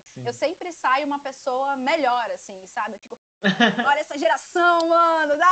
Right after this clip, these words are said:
Speaker 2: hora!" Eu, eu curto muito aprender, assim, com, com, com você, sabe? E com,
Speaker 1: Ah.
Speaker 2: é recíproco. Eu acho que eu queria muito deixar isso claro antes de entrar numa pira minha do que veio primeiro e deixar isso passar, que eu não queria deixar passar, tá?
Speaker 1: Ai, obrigado.
Speaker 2: <laughs>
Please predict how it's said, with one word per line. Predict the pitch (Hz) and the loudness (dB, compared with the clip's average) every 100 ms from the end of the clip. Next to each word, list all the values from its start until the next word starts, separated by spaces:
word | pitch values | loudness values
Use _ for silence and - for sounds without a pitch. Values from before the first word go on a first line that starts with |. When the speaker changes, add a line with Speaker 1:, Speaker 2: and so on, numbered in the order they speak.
| 349 | 8
Speaker 2:
hora!" | 370 359 339 320 277 - _ - - | 8 6 4 0 -4 -10 _ -20 -2
Eu, | 294 320 | -2 -2
eu | 285 | -6
curto | 370 - 359 | -8 -8 -8
muito | 330 359 330 | -8 -8 -6
aprender, | 277 294 262 226 226 | -6 -6 -6 -8 -12
assim, | 220 247 226 | -14 -16 -14
com, | 226 220 226 | -14 -16 -18
com, | 214 | -20
com | 226 214 | -18 -14
você, | 226 - 247 214 190 - | -14 -14 -12 -12 -14 -10
sabe? | 226 214 190 196 - | -10 -10 -14 -18 -16
E | 226 - | -18 -14
com, | 254 | -16
Speaker 1:
Ah. | 240 233 - | -14 -18 -16
Speaker 2:
é | 220 | -12
recíproco. | 285 - 208 - - | -12 -14 -20 -20 -20
Eu | 196 | -18
acho | 202 | -18
que | _ 240 - _ _ | _ -18 -18 _ _
eu | - 196 | -20 -16
queria | 240 240 240 | -12 -10 -10
muito | 269 302 | -12 -10
deixar | 254 254 247 233 220 | -12 -10 -10 -10 -10
isso | - 220 | -18 -20
claro | 240 240 269 233 220 214 226 | -10 -4 -4 -6 -14 -14 -14
antes | 247 233 | -14 -10
de | 247 | -10
entrar | 240 233 220 | -8 -8 -8
numa | 214 214 202 - | -8 -14 -16 -16
pira | 220 208 202 | -14 -12 -14
minha | 214 233 208 | -14 -14 -14
do | 196 | -16
que | - | -16
veio | 202 202 202 | -16 -14 -16
primeiro | 208 196 214 240 | -18 -18 -14 -12
e | 220 | -12
deixar | - - 226 | -14 -12 -14
isso | - 202 | -10 -10
passar, | 240 - 226 | -8 -10 -12
que | - | -12
eu | 226 | -20
não | 233 | -14
queria | 262 233 | -12 -12
deixar | 226 - - | -14 -16 -16
passar, | 202 - 185 _ | -16 -18 -20 _
tá? | 190 - 175 | -20 -14 -10
Speaker 1:
Ai, | 165 156 151 147 | -6 -4 -6 -8
obrigado. | 160 180 160 156 | -14 -14 -12 -12
Speaker 2:
<laughs> | 156 302 359 381 403 - 403 - | -8 -4 -4 -2 -6 -4 -6 -6